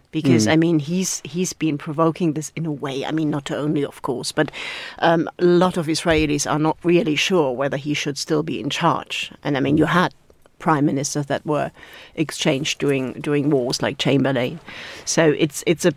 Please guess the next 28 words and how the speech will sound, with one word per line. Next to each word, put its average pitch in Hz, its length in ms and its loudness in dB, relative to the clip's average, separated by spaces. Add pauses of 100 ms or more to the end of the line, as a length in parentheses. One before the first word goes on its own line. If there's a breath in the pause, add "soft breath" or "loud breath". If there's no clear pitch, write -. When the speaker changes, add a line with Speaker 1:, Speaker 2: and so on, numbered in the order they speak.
(120)
Speaker 1:
it's 156 160 -2
a 160 60 4
possibility, 180 680 4
and 143 120 2
it's 147 160 -2
a 156 60 -2
question 160 420 0
that 147 160 -2
comes 151 260 0
up 139 160 0
more 135 220 2
and 139 80 2
more 156 200 4
now, 139 320 2
I - 80 -6
think. - 480 -6
And 95 200 -6
I 135 140 2
agree, 147 460 2 (280 soft breath)
he 135 180 -2
has 135 240 0
a 139 80 -4
part 156 320 0
in 113 140 -2
this. - 380 -12 (420 loud breath)
Speaker 2:
Well, 180 200 6
let's 202 320 2
now 190 200 6